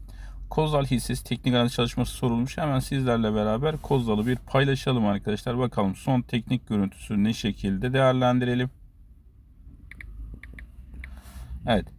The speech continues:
Kozal Altın İşletmeleri teknik görüntümüz gelsin bakalım. Şimdi total görüntüye baktığımız zaman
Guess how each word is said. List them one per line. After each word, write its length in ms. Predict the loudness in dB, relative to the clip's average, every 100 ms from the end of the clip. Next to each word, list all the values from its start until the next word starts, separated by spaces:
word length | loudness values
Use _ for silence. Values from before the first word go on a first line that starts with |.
| -20 -20 -18 -2
Kozal 300 | 0 4 6
Altın 240 | 4 4
İşletmeleri 680 | 2 0 0 2 2 0 -4 -4
teknik 400 | -4 -2 -2 0
görüntümüz 480 | 0 0 0 0
gelsin 400 | 2 2 2 -2
bakalım. 380 | -2 -4 -8 -8 -10 -12 -10 -10 -4
Şimdi 160 | -2
total 340 | 0 2 4 4
görüntüye 460 | 4 2 2 0
baktığımız 380 | 0 0 0 0
zaman 240 | 0 0